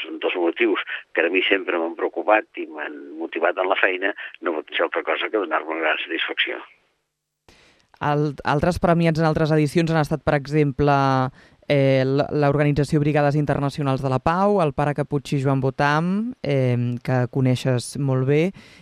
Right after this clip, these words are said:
Speaker 2: eh, també les Mares de Soacha a Colòmbia. Mm, clar, suposo que també és una culminació a tota aquesta trajectòria que, que vostè ha dut en relació amb la lluita per la pau, no?
Speaker 1: Bé, sí, és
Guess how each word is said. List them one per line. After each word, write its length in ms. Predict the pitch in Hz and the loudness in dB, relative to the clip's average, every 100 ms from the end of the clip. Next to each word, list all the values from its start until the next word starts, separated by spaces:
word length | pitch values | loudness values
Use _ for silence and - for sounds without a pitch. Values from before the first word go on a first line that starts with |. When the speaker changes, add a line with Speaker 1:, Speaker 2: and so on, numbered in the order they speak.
| - | -4
Speaker 2:
eh, 640 | 151 143 139 131 127 127 | 0 4 4 4 2 2
també 540 | 151 143 139 143 147 143 | 0 2 4 4 4 4
les 200 | 143 143 | 0 2
Mares 320 | 143 143 139 135 | 2 2 2 2
de 160 | 139 135 | 2 2
Soacha 460 | - 139 139 - 135 | 0 0 0 -2 -4
a 80 | |
Colòmbia. 640 | 131 143 170 180 180 185 196 - - - - | 0 2 2 2 0 0 0 -6 -20 -20 -4
Mm, 560 | 151 139 131 127 123 - - _ - | 0 2 2 0 -2 -6 -16 _ 0
clar, 220 | 170 - | 2 2
suposo 400 | - 165 175 214 | -2 2 4 4
que 140 | - | 2
també 260 | 202 190 196 214 | 0 2 2 2
és 80 | |
una 160 | 226 202 | 2 0
culminació 920 | 185 180 175 165 160 - 185 202 262 - | 2 4 4 2 0 2 4 4 2 -2
a 100 | 156 | -4
tota 220 | 160 180 | -2 -2
aquesta 180 | 170 180 | -2 -2
trajectòria 800 | 160 156 - 160 156 175 214 254 | 0 -2 0 2 2 2 0 -2
que, 200 | - 151 135 127 127 127 - | -2 0 0 0 -4 -6 -2
que 140 | 139 131 127 123 135 | 0 2 0 -2 0
vostè 400 | 147 - 165 160 | -2 0 2 2
ha 60 | |
dut 220 | 156 202 196 | 2 0 -2
en 100 | 156 | -2
relació 540 | 151 139 151 156 180 | 0 -2 0 0 2
amb 160 | 165 147 | 0 0
la 80 | 143 | 2
lluita 320 | 165 151 139 | 2 2 -4
per 140 | 135 | -4
la 80 | 131 | -6
pau, 300 | 127 123 123 | -6 -6 -6
no? 240 | 123 190 254 _ _ _ _ _ _ _ - - - - - | -6 -8 -10 _ _ _ _ _ _ _ -14 -10 -8 -10 0
Speaker 1:
Bé, 140 | 170 - | 2 2
sí, 140 | - | 0
és 80 | 127 | -2